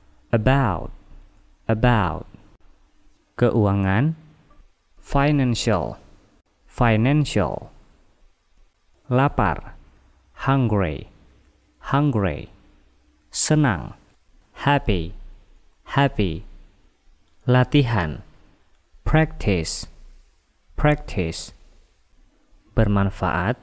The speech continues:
helpful, helpful. Panas, hot, hot. Asing, foreign,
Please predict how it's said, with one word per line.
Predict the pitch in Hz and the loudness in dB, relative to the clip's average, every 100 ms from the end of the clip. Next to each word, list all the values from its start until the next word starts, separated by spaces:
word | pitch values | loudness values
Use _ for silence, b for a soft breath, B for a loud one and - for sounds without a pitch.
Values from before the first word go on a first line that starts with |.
| - - - _ _ _ - | -12 -20 -20 _ _ _ -8
helpful, | - 151 - - 87 73 - - _ _ _ _ _ _ _ | -2 0 -2 -6 -6 -6 -12 -20 _ _ _ _ _ _ _
helpful. | - - 147 113 - 82 67 57 - - _ _ _ _ _ _ _ _ | -10 -2 0 -2 -6 -8 -8 -12 -18 -20 _ _ _ _ _ _ _ _
Panas, | 131 143 139 82 - - - - - _ _ _ _ - - - | 0 2 2 -2 -6 -12 -14 -20 -20 _ _ _ _ -20 -6 0
hot, | 139 87 76 - - - _ _ _ _ _ - - | 0 0 -6 -16 -20 -20 _ _ _ _ _ -8 -2
hot. | 127 78 - - - - _ _ _ _ _ _ - | 0 -2 -8 -16 -20 -20 _ _ _ _ _ _ -6
Asing, | 104 - - 87 107 151 - _ _ _ _ _ _ _ | -6 -4 -2 0 0 -4 -10 _ _ _ _ _ _ _
foreign, | - - 147 131 101 82 76 | -14 0 2 2 0 -2 -8